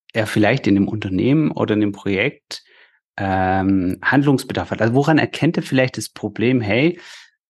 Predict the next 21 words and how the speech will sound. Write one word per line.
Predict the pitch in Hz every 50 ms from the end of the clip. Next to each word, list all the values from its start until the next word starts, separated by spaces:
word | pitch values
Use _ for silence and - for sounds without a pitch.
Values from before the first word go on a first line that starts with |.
| _ _ _ _ -
eigentlich | - 104 104 127 147 156 143 147
dachte | - 120 120 131 - - 147
ich, | 143 -
das | - 113 - -
ist | 92 - -
ganz | - 107 101 107 - - -
normal, | 98 90 90 90 87 107 131 147 139 127
wir | 117 117 113 107 -
als | 113 101 98 -
Profis, | _ - - 107 120 127 - - 139 - - -
wir | 104 -
arbeiten | 85 87 107 131 - 139 151 - - - 151 151
so, | 151 - - 160 156 160 156 160
aber | - - 95 101 107 113 107 104 110
wie | 117 123 120
komme | - - - 131 135 131
ich | 131 -
denn | - 120 113
dahin | 107 95 98 101 123 135 135
zu | - - -
erkennen, | - - - - - 110 110 110 117 117 113 113 113 110 -